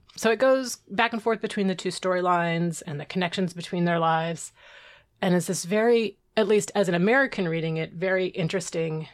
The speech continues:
sort of meta-ness going on, because it, it's an Italian woman writing about an American coming to Italy for the first time and discovering Italy. And yet I'm reading it in English, but the translation was sometimes felt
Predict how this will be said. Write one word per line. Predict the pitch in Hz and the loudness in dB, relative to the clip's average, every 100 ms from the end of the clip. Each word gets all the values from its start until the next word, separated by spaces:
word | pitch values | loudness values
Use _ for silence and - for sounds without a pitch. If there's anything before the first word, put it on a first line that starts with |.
| _ | _
sort | - - 175 | -14 -8 -4
of | |
meta-ness | 165 165 165 190 220 233 247 - | -2 -2 0 0 0 -2 -4 -6
going | - 233 233 220 | -6 -6 -4 -4
on, | 208 208 208 | -2 -2 -2
because | 196 185 175 | -4 -6 -6
it, | 180 | -6
it's | 165 - | -8 -8
an | 175 | -8
Italian | 170 - 277 311 269 202 | -8 -2 0 2 0 0
woman | 190 190 185 185 - - - - | 2 2 0 -2 -10 -20 -20 -8
writing | 202 233 254 254 | 0 0 0 0
about | 214 190 | 0 0
an | 185 | -2
American | 180 180 175 170 180 | -4 -2 -4 -4 -8
coming | 165 - 240 240 | -8 -6 -4 -4
to | 214 190 | -4 -4
Italy | 175 170 175 170 165 _ | -4 -4 -4 -8 -14 _
for | - 202 | -2 0
the | 185 | 0
first | 196 180 - | 0 -2 -2
time | 175 170 | -4 -2
and | 165 | -2
discovering | 165 - 214 185 165 | -4 -2 0 0 -2
Italy. | - 160 156 156 165 _ - | -4 -6 -4 -4 -6 _ -6
And | 196 185 | -4 0
yet | 180 180 - _ _ _ _ | 2 0 0 _ _ _ _
I'm | 175 175 | -2 0
reading | 214 226 | 2 0
it | 214 | 0
in | 190 | -2
English, | 180 185 185 175 175 - - | -2 -2 -2 -4 -4 -8 -10
but | - | -10
the | 190 | -10
translation | 180 233 233 208 202 - 240 247 | -6 -4 -2 0 0 -2 -4 -4
was | 220 190 | -6 -8
sometimes | - 214 208 220 214 196 | -4 -2 -2 -4 -4 -6
felt | - 208 196 190 - | -4 0 0 -2 -10